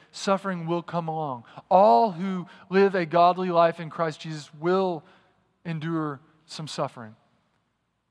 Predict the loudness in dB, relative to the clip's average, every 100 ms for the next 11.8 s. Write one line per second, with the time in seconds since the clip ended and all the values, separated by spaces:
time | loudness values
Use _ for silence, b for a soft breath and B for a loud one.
0 | _ _ _ _ _ _ _ _ -4 -4
1 | -8 -6 -6 -10 -20 _ _ _ _ _
2 | _ _ _ _ _ _ _ _ _ _
3 | _ -2 0 0 -4 -4 -4 -2 0 0
4 | -2 -16 _ _ -2 -2 -4 -6 -6 -6
5 | -6 -6 -8 -4 -2 -2 -6 _ b b
6 | b b -8 -4 -2 -2 -2 -4 -2 -2
7 | 0 -2 -4 -14 -16 -18 _ _ _ _
8 | _ -8 -8 -4 -6 -2 -2 -2 -6 b
9 | b -6 -2 -2 0 -2 -4 -10 _ _
10 | _ _ _ _ _ -12 0 2 2 0
11 | 0 4 6 4 -2 -8 -12